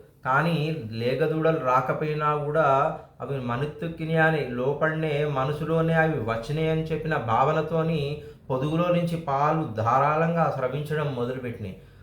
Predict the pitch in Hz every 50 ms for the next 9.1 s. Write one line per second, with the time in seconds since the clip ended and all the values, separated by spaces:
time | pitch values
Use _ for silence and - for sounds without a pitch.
0 | - - - 110 117 131 139 147 - 143 160 165 170 175 175 165 156 147 143 143
1 | 139 151 151 160 151 160 160 - 156 151 143 - 143 147 143 147 143 139 - 156
2 | 147 131 127 127 127 - - - - _ 135 135 139 147 147 156 160 160 - 180
3 | 170 156 151 151 160 165 151 147 143 143 139 - 143 135 147 143 151 160 165 165
4 | 165 160 160 160 175 170 151 143 151 151 143 - - - - _ 139 - - 160
5 | 160 160 165 165 160 160 165 160 160 160 160 151 160 160 160 156 147 - - 156
6 | 160 165 165 160 151 151 151 147 151 147 147 156 151 156 156 160 165 165 165 160
7 | 147 156 156 156 151 165 160 160 160 160 160 151 143 135 131 117 104 101 104 104
8 | - - - - - _ - 143 143 - - 165 160 160 156 156 151 147 147 143
9 | 139